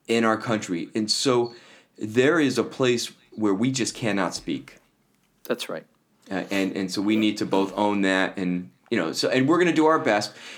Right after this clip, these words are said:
Speaker 1: And, and I also think there are places where we have to speak, which is why this pod-,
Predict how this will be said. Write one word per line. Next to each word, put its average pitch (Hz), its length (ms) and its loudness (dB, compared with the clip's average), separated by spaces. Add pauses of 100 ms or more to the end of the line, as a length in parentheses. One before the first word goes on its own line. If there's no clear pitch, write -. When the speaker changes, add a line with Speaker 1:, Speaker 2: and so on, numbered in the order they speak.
(140)
Speaker 1:
And, 143 120 4
and 156 140 4
I 160 60 4
also 220 260 2
think 131 300 0
there 127 160 4
are 120 100 4
places 120 420 -2
where 107 160 2
we 98 180 0
have 151 260 0
to 117 100 0
speak, 90 340 -2
which 95 160 -2
is 92 120 -4
why 95 240 2
this 98 160 -2
pod-, 95 360 -2